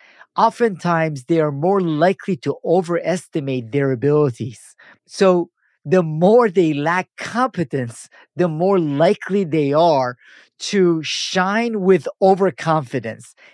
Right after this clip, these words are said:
A lot of times, these are the people who are constantly sharing their own images, their own quotes, talking about how great they are and their thoughts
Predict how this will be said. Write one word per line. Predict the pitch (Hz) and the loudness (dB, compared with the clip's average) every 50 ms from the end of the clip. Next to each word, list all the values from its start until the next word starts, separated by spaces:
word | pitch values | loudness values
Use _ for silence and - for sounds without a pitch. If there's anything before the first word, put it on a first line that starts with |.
| _ - | _ -8
A | 175 | -2
lot | 170 175 180 190 | 2 2 2 2
of | 190 | 0
times, | - 190 185 170 143 117 | 0 -2 -2 -2 -4 -4
these | 113 156 160 147 | -4 -4 -2 0
are | 165 156 | 0 -2
the | 139 131 | -2 -2
people | - 151 139 143 151 143 123 | -4 -6 -2 -2 -2 -2 -2
who | 113 139 135 | -4 -6 -4
are | 123 123 123 | -4 -4 -6
constantly | 117 - - - 151 165 151 - - 156 143 143 | -8 -12 -10 -8 -8 -8 -8 -8 -8 -8 -6 -6
sharing | 131 - - - 143 147 139 143 139 139 123 | -8 -8 -8 -6 -4 -4 -4 -4 -6 -6 -4
their | 131 147 135 127 | -4 -4 -4 -2
own | - 180 180 185 175 | -2 0 0 2 2
images, | 170 165 160 165 131 135 156 156 147 135 131 - - - - - - - - - | 2 2 2 0 2 2 2 0 0 -2 -6 -14 -20 -20 -20 -20 -20 -20 -14 -4
their | - 160 143 151 - | 0 2 2 2 2
own | - 196 190 208 214 202 | 2 2 2 2 2 -2
quotes, | - - - - 214 220 202 175 156 156 - - - - - - - - - _ _ | -6 -10 -2 2 2 4 4 2 0 -4 -8 -16 -20 -20 -20 -20 -20 -20 -20 _ _
talking | - - 196 214 196 - 214 202 185 | -4 0 0 0 0 0 -6 -6 -6
about | 190 156 175 165 156 143 | -2 0 0 0 0 -2
how | - - 156 156 156 | -4 -2 -2 0 0
great | 139 120 - - 120 135 147 165 180 156 - | -2 -4 -10 -8 -4 -2 -2 -2 -2 -2 -2
they | 165 156 147 143 | -2 -2 0 0
are | 143 143 143 143 | 0 0 0 0
and | 135 131 127 117 | -2 -4 -4 -2
their | 139 143 151 143 | 0 0 0 0
thoughts | - - - 139 131 127 123 - - | -2 -2 0 0 2 0 -2 -4 -12